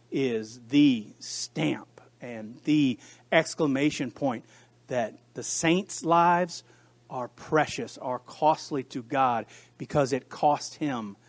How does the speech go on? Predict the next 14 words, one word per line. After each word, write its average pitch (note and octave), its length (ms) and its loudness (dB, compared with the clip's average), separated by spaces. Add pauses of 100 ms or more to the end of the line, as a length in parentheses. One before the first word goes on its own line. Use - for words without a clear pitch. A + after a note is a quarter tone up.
(440)
his - 180 -14
son's B2+ 360 -4
life. - 440 -16 (680)
And A#2 100 -14
there B2 140 -2
is D3 120 -2
true E3+ 440 4
value C#3 480 0
given C3+ 320 -2
to D3+ 260 -4
us C#3 400 6 (340)
because B2+ 360 -2
we C#3+ 240 0
are B2 180 -2